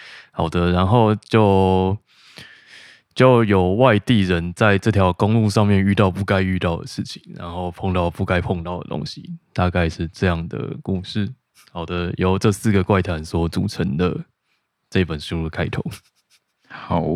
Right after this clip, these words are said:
Speaker 2: 那这四个就是故事当中啊，你觉得最恐怖的是哪一个？
Speaker 1: 我觉得最恐怖的是哪一个？我想想哦，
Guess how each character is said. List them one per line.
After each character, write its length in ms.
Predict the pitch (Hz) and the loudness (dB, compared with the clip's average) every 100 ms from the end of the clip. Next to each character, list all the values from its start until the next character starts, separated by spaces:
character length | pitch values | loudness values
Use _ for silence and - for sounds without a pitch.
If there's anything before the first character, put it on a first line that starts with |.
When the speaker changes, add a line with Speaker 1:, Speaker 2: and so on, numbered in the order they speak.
| 101 | 2
Speaker 2:
那 200 | 139 185 185 | 2 2 2
这 160 | 175 | 0
四 280 | - - 131 | -2 0 2
个 360 | 107 85 73 76 | 4 2 2 -2
就 180 | - 113 | -2 0
是 140 | 117 | 0
故 220 | - 120 | 2 0
事 280 | 101 113 95 | 2 0 0
当 300 | 82 85 87 | 2 0 0
中 240 | 80 80 | -2 0
啊， 160 | 73 73 | 0 -2
你 100 | 78 | -2
觉 200 | 78 85 | 0 2
得 80 | 87 | 2
最 260 | - 127 | 0 -2
恐 220 | - - - | -2 -6 -8
怖 240 | - 78 | -6 -6
的 80 | 71 | -4
是 100 | 85 | -6
哪 100 | 73 | -6
一 100 | - | -8
个？ 160 | - - - _ - _ _ _ _ | -12 -14 -16 _ -20 _ _ _ _
Speaker 1:
我 300 | 151 123 110 | 0 2 0
觉 260 | - 120 156 | 2 2 4
得 220 | 165 135 | 4 2
最 320 | - 202 135 | 0 0 0
恐 340 | - - 95 | -2 -4 -4
怖 300 | 98 131 143 | -2 0 0
的 60 | 104 | 0
是 220 | 101 151 | -4 -2
哪 220 | 123 92 82 | 0 -2 -4
一 120 | 92 | -8
个？ 280 | - 98 92 | -4 -4 -2
我 200 | 92 104 | -2 -2
想 260 | 104 104 | 0 -2
想 420 | 120 - 117 95 90 104 98 _ | -4 -4 -4 -6 -14 -20 -20 _
哦， 560 | 98 101 113 135 113 | -18 -14 -8 -8 -8